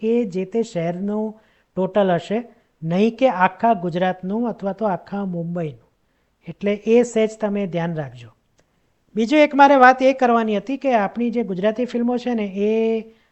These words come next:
લગભગ, અ, કહો ને તો બે થી પાંચ કરોડ અને મેક્સિમમ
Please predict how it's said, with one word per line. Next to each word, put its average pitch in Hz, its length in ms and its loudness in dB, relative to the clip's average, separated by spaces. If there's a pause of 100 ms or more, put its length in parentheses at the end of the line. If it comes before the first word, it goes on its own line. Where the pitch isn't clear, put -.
(120)
લગભગ, 185 520 0
અ, 214 320 4 (640)
કહો 196 340 -2
ને 214 120 -2
તો 208 140 -4
બે 185 320 -2
થી 208 240 -4
પાંચ 185 460 -6
કરોડ 208 280 0
અને 196 140 -4
મેક્સિમમ 190 600 -6